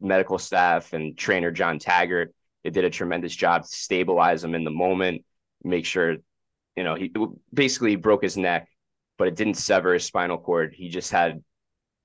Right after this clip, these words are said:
a couple discs pressing against his spinal cord. He was paralyzed for about forty-five minutes on his way to the hospital and then started getting feeling back.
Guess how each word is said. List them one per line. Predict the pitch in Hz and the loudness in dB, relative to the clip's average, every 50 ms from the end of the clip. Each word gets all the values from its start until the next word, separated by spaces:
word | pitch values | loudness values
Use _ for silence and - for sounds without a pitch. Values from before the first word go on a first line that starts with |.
| _ _ _ _ _ _ - | _ _ _ _ _ _ -14
a | 127 123 151 - _ | -14 -14 -14 -10 _
couple | - 127 - 95 92 | 0 2 2 2 0
discs | 82 87 104 101 90 - - | 0 0 0 0 0 0 -4
pressing | - - - 95 90 - - 92 85 | -6 -2 0 0 0 0 0 -2 0
against | 85 87 87 85 85 | 0 0 -2 -2 -6
his | 85 85 | -10 -12
spinal | - - 87 87 90 92 90 | -8 -4 -4 -2 -2 -2 -2
cord. | - 101 98 101 92 82 - _ _ _ _ _ _ _ _ _ _ _ _ _ _ _ _ | 0 2 2 2 2 -2 -6 _ _ _ _ _ _ _ _ _ _ _ _ _ _ _ _
He | - 110 | -2 -2
was | 101 - | -2 0
paralyzed | - 113 101 95 95 95 95 95 92 - | 4 4 6 8 8 8 6 6 4 2
for | - 92 92 | 0 -2 0
about | 82 90 87 87 85 - - - _ _ _ _ - | 2 4 4 4 2 2 -2 -6 _ _ _ _ 0
forty-five | 101 101 98 90 85 95 92 87 82 | 2 2 2 4 4 2 2 2 2
minutes | 90 90 92 92 92 - - | 0 -2 -2 -2 -4 -4 -4
on | 92 87 | -4 -4
his | 82 80 | -4 0
way | 90 90 85 87 | 2 2 2 2
to | 82 82 | 2 2
the | 82 78 | 0 0
hospital | 85 87 82 80 78 - - 87 85 82 82 80 78 76 - _ _ _ | 2 2 2 0 0 -2 -2 -2 0 0 0 0 -2 -4 -8 _ _ _
and | - 92 | -8 -6
then | 95 87 82 | -6 -6 -4
started | - 87 85 82 82 | -2 -2 0 0 0
getting | 87 92 82 82 76 | 0 -2 -2 -2 -6
feeling | - - 98 90 87 82 80 82 | -6 -4 -2 -2 0 -2 -2 -2
back. | 82 80 80 80 78 76 73 | 0 0 2 2 2 0 -2